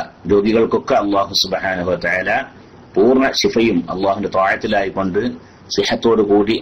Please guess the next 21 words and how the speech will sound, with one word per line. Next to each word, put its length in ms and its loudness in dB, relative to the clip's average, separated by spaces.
ആഫിയത്തോടു 460 0
കൂടിയുള്ള 720 0
ദീർഘായുസ്സും 580 2
പ്രദാനം 300 -4
ചെയ്യട്ടെ. 540 -4
ആമീൻ. 420 2
വസല്ലല്ലാഹു 640 0
അലാ 200 -2
സയ്യിദിനാ 380 -2
മുഹമ്മദിൻ 520 0
വ 120 -2
ആലിഹി 220 -8
വസഹ്ബിഹി 400 -4
അജ്മഈൻ. 500 -6
വൽഹംദുലില്ലാഹി 720 -2
റബ്ബിൽ 280 -8
ആലമീൻ. 240 -4
ആ, 280 -2
ഇസ്ലാഹി 420 -2
വണ്ണൊക്കെ 320 0
വന്നിട്ടുണ്ട്. 380 0